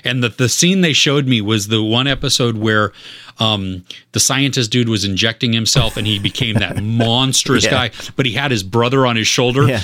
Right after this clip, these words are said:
Speaker 1: and One Punch Man was moving around, and he goes, <laughs> and crushes his brother. The, the dude crushes his own brother, and he's like, "Brother!" <laughs> Just like, I, well, and the, the, you're right, the disappointment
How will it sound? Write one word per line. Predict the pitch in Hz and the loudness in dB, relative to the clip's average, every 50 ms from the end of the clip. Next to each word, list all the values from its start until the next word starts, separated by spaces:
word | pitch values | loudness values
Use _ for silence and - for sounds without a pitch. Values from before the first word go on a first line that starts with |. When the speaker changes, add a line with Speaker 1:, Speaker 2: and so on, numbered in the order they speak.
| - - - | -4 -4 -2
Speaker 1:
and | 120 123 123 | -2 -2 0
One | 127 143 143 | 0 0 0
Punch | - 170 147 - | 0 -2 -2 0
Man | 151 143 131 | 0 0 0
was | 120 117 | 0 2
moving | 127 143 143 127 131 | 2 2 2 2 2
around, | 135 135 139 127 | 0 0 0 0
and | 123 117 | 0 0
he | 120 113 | 0 0
goes, | 123 117 - - - - - - - 208 175 | -2 -2 -2 -6 -14 -10 -6 -2 0 0 0
<laughs> | 120 - - - 143 - | 0 -2 -8 -10 -6 -4
and | 131 120 117 - - | -4 -4 -6 -10 -12
crushes | - - - 175 170 - - 170 131 | -4 0 0 2 2 2 2 2 2
his | 135 123 120 | 2 2 2
brother. | 123 120 143 143 156 147 147 120 - - - - 120 | 2 2 2 2 2 2 2 0 -2 -4 -10 -10 -8
The, | - 143 139 139 117 127 135 117 107 104 110 120 | -6 -6 -4 -2 0 0 0 0 -4 -4 -4 -2
the | 123 107 107 110 | -2 -2 0 0
dude | 165 196 165 131 | 2 2 2 2
crushes | - 151 123 135 131 113 | 0 0 0 0 0 0
his | 117 120 139 | 0 0 2
own | 165 165 135 | 2 2 2
brother, | 143 131 123 123 123 | 2 2 2 2 2
and | 123 131 | 2 0
he's | 131 123 | 0 0
like, | 135 151 165 | 0 2 4
"Brother!" | 220 254 262 262 262 269 269 254 254 254 254 247 254 233 - - - - - - | 4 6 6 4 4 4 4 4 4 4 4 4 2 2 2 0 -2 -2 -2 -4
<laughs> | - - 147 - | -2 -4 -4 -2
Just | - 139 131 123 - - - | 0 0 0 0 -2 -2 -4
like, | - - - - - - - - | -4 -4 -6 -14 -20 -16 -8 -6
I, | - - 294 302 294 277 220 - - 190 175 185 180 | -4 -4 -2 -2 -2 -2 -4 -2 -4 -6 -6 -6 -6
well, | 185 202 - | -6 -6 -4
and | - 165 208 214 | -4 -4 -2 0
the, | 220 | 0
the, | 185 175 180 170 151 156 | 0 0 0 2 2 4
you're | 156 156 | 4 4
right, | 165 170 131 | 2 2 0
the | 123 139 | -2 -2
disappointment | 127 120 175 208 - 247 180 - - 170 170 180 139 127 110 98 - | -2 0 -2 0 0 -2 -2 0 0 0 0 2 0 -2 -2 -2 -4